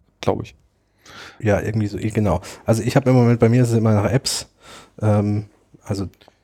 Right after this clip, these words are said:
Speaker 2: das
Speaker 1: Ist immer
Speaker 2: ist
Speaker 1: gut, was zu zeigen im Podcast.
Speaker 2: Genau, das ist ganz angenehm. Äh, dann hast du, wenn du jetzt hier auf Instagram klickst, dann kommen alle und das ist egal, von wem die Instagram-Push-Nachricht kommt,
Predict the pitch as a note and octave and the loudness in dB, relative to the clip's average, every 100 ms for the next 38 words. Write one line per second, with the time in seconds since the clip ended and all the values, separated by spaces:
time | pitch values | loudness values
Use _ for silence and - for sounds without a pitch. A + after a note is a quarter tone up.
0 | - A2+ A#2+ A#2 C3 B2 - - - A2+ | -4 -2 2 2 4 0 -2 -6 2 2
1 | G#2 F#2+ B2 - - - - A2 G2+ E2+ | 2 -2 -6 -8 -10 -8 -2 2 2 2
2 | F#2 - - - G2+ - A2 C3 A#2 A2 | -2 -4 -4 -2 -2 2 4 6 6 4
3 | A2+ - - G2+ G#2 G2+ G#2 G#2+ G2+ G2 | 2 -10 -8 -4 0 0 0 -2 -4 -2
4 | F#2+ G2+ G#2 - G2+ F2 A#2+ A2+ B2 A#2 | -4 -2 -2 0 0 0 -2 0 2 2
5 | A2+ B2 A2 - G#2 G#2+ G2 G2+ A2 G#2+ | 2 -2 -2 -4 -2 -2 2 2 4 2
6 | G2 G#2+ G#2 E2+ A2 - G#2+ G#2 G#2 G#2 | 0 -2 0 4 4 4 0 2 0 0
7 | - A2 G#2 G#2+ A2+ G#2+ G2+ A2 - G2+ | 0 2 2 2 0 2 0 0 0 0
8 | G#2 | 0